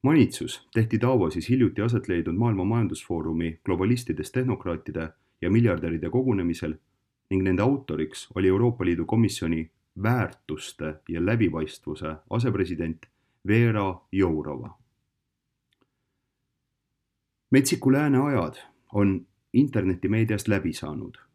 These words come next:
nentis Jourova väljaandele Euronews. Me kavatseme kehtestada peagi digitaalteenuste määruse, mis saab rakendatud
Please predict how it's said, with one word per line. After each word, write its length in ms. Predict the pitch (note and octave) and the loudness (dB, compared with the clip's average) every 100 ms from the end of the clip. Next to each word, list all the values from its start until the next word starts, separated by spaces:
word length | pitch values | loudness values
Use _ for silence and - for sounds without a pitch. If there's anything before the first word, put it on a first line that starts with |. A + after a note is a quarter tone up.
| _ G2 | _ -2
nentis 340 | G2 F#2 F2 | 0 0 0
Jourova 560 | A#2 B2 A2 F#2+ F#2 G2 | 4 4 2 0 -2 -2
väljaandele 640 | G2+ G2+ F#2 F#2 F2+ F#2 F2+ - | 0 2 0 -2 -2 -4 -8 -12
Euronews. 680 | E2 D#2 D2 D2 - - - _ _ _ _ _ _ _ _ - - | -8 -6 -8 -10 -12 -18 -20 _ _ _ _ _ _ _ _ -20 -6
Me 100 | G#2 | 0
kavatseme 420 | C#3 C3 - A2+ | 0 -2 0 0
kehtestada 500 | B2 B2+ A#2+ - G2+ | 0 0 -4 -2 -6
peagi 540 | A2+ B2 E2 D2+ C2 - | -2 0 0 -4 -10 -6
digitaalteenuste 1040 | E2+ F2+ - A#2 B2+ A#2 G#2 A2 A2+ - A2 | -6 -6 -2 -2 0 0 0 2 0 -2 -2
määruse, 580 | D#2 D#2 E2+ F2 A2+ A2+ _ _ _ - | -2 -6 -8 -4 -4 -4 _ _ _ -6
mis 160 | F#2 - | -4 -2
saab 140 | E2 | -2
rakendatud 720 | G#2 A2+ A2+ A#2 A#2 A#2+ A2 | -2 0 0 0 0 -2 -4